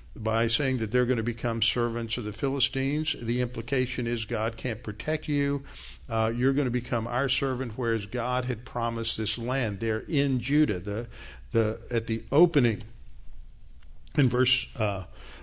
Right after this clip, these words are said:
verse one, we're told, "The Philistines gathered their armies together to battle and were gathered at Socho,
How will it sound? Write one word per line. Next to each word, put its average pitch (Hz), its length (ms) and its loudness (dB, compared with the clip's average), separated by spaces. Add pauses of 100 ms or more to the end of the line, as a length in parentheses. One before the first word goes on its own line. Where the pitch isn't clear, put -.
(160)
verse 120 300 6
one, 120 480 4 (380)
we're 117 100 4
told, 123 300 2
"The 107 80 2
Philistines 139 600 2
gathered 131 440 4
their 113 180 2
armies 131 420 4
together 123 420 4
to 110 120 -4
battle 151 640 4 (440)
and 123 240 6
were 113 80 4
gathered 127 720 4
at 107 140 0
Socho, 123 960 4